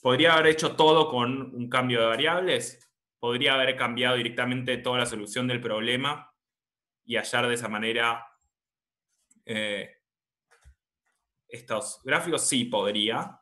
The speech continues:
se los dejo como, como, eh, ejercicio. Y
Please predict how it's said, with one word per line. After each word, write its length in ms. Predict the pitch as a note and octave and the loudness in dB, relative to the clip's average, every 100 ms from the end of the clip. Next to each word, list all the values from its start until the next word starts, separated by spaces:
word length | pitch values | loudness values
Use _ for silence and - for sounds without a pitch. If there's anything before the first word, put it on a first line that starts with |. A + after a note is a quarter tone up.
| _ _ | _ _
se 160 | - G#2 | -14 -8
los 120 | G2+ | -4
dejo 300 | A2 A#2 A2 | -4 -4 -4
como, 420 | F#2+ G2 F2 - _ _ _ _ _ _ _ _ _ _ _ _ _ _ _ | -4 -6 -8 -12 _ _ _ _ _ _ _ _ _ _ _ _ _ _ _
como, 880 | - G#2 G#2 G2+ G2+ G2 G2+ G2+ - - _ _ _ _ _ _ _ | -2 0 2 0 0 0 -4 -6 -12 -20 _ _ _ _ _ _ _
eh, 440 | A2+ G#2 G2 G2 | -2 -2 -2 -4
ejercicio. 880 | - - F#2+ - D#3+ - D3 F3 - - - _ _ _ _ _ _ _ _ _ _ _ _ _ _ _ _ _ _ _ _ _ _ _ _ _ _ _ - _ _ - - - _ _ _ _ _ _ _ _ _ _ _ _ - | -6 -6 -4 0 0 2 2 2 -4 -20 -20 _ _ _ _ _ _ _ _ _ _ _ _ _ _ _ _ _ _ _ _ _ _ _ _ _ _ _ -20 _ _ -16 -16 -20 _ _ _ _ _ _ _ _ _ _ _ _ 0
Y 520 | G#3 G#3+ G#3 G#3+ | 4 4 2 -6